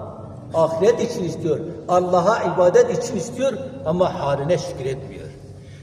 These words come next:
"Beni satsın, başka birisine versin, ben gece sana ibadet yaptığım gibi gündüz de sana ibadet edeyim." Cenab-ı Allah onun sahibine atıyor.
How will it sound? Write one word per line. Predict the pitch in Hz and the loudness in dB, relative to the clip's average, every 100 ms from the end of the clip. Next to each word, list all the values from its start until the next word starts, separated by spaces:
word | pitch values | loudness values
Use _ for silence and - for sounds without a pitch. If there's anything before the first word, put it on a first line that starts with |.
| - - | -6 0
"Beni | 170 226 220 | 2 2 -2
satsın, | - 202 190 - - 254 196 | 4 6 6 4 6 6 8
başka | 185 220 208 | 6 6 2
birisine | 226 180 214 226 | 2 -2 2 6
versin, | 214 202 214 294 - - - - 165 | 6 4 2 -2 -2 -10 -12 -4 2
ben | 240 214 | 4 4
gece | 175 196 240 220 | 6 6 6 6
sana | 202 208 226 | 6 6 4
ibadet | 202 202 208 240 - | 6 6 8 6 8
yaptığım | 208 196 214 247 | 6 6 4 2
gibi | 208 240 233 | 2 -2 -2
gündüz | 180 202 220 262 | 0 0 0 2
de | 220 | 4
sana | 170 190 202 214 | 6 6 8 6
ibadet | 180 185 180 202 202 | 6 6 6 4 4
edeyim." | 180 196 180 - - - - - - - - - - - - - | 4 6 4 2 -6 -8 -10 -12 -14 -16 -16 -18 -18 -18 -16 -4
Cenab-ı | 156 185 190 | 4 6 6
Allah | 175 180 180 | 6 6 4
onun | |
sahibine | 180 170 156 160 170 | 4 2 2 2 0
atıyor. | 160 - 175 | 0 -2 -4